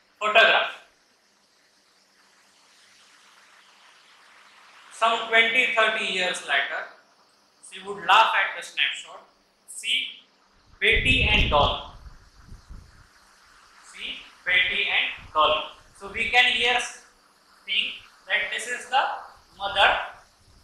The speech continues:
and maybe Betty or maybe the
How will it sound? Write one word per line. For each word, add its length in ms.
and 200
maybe 320
Betty 360
or 220
maybe 320
the 100